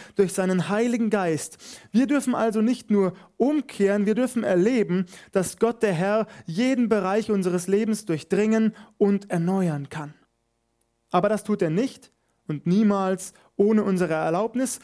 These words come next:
und er tut es schon gar nicht gegen unseren Willen. Aber er lädt uns ein. Lassen wir das zu, Veränderung durch den Heiligen Geist, die in unserem Herzen beginnt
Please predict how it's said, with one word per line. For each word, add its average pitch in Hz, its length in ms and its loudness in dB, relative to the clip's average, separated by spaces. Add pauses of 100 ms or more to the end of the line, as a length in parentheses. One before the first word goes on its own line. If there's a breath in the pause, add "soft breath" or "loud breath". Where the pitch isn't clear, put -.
(240 loud breath)
und 175 140 -2
er 170 80 -2
tut 202 220 -2
es 175 100 -8
schon 147 200 -4
gar 180 200 0
nicht 196 320 -4 (240 soft breath)
gegen 170 380 2
unseren 160 440 -4
Willen. 139 340 -2 (800)
Aber 185 200 -2
er 214 100 2
lädt 214 220 0
uns 208 180 -2
ein. 135 400 -6 (320 soft breath)
Lassen 208 380 0
wir 208 80 0
das - 300 -8
zu, 165 200 -4
Veränderung 220 640 -2
durch 170 120 -8
den 147 220 -8
Heiligen 180 360 -4
Geist, 156 420 -6 (340 loud breath)
die 180 100 -4
in 175 60 -4
unserem 147 300 -6
Herzen 175 600 -6
beginnt 160 420 -4